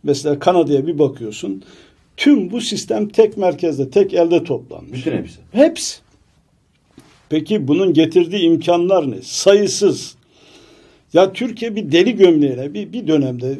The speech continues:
Speaker 1: kendini böyle bir kapatıyor. Ondan sonra bundan kurtulamıyor bile. Eğer biz şu an mesela organize sanayi bölgelerine Sayın Cumhurbaşkanı talimatıyla sürekli şey yapılıyor.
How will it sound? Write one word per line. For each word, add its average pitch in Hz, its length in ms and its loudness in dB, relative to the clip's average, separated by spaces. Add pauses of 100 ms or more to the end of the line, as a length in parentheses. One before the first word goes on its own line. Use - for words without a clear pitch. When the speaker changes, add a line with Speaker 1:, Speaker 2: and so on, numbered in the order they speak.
Speaker 1:
kendini 156 520 0
böyle 147 260 -4
bir 139 100 -10
kapatıyor. 208 560 0
Ondan 208 380 0
sonra 185 380 -4
bundan 196 420 0
kurtulamıyor 190 720 4
bile. 95 140 -16 (840)
Eğer 196 420 2
biz 196 400 -10 (680)
şu - 240 0
an 180 80 0
mesela 156 300 -6
organize 190 460 0
sanayi 175 420 -2
bölgelerine 120 720 -2 (180)
Sayın 170 320 -4
Cumhurbaşkanı 147 720 -4
talimatıyla 113 800 -4
sürekli 180 400 -4
şey 165 220 -4
yapılıyor. - 460 -16